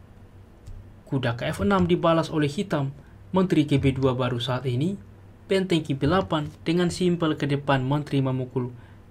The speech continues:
gajah karena pertukaran benteng memukul menteri. Untuk itulah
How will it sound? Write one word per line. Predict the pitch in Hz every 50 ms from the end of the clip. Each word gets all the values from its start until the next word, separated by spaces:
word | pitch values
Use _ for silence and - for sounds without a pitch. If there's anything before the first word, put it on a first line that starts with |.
| - -
gajah | - 196 185 180 170 - 151 139 139 -
karena | - 139 135 131 131 131 123 - - - - - -
pertukaran | 135 - - 139 135 - 135 131 123 127 120 120
benteng | 117 123 127 127 120 123 127 120
memukul | 117 117 117 117 - 123 120
menteri. | 123 131 151 165 202 196 147 - - - - - - - - -
Untuk | - 160 160 196 196
itulah | 175 185 175 156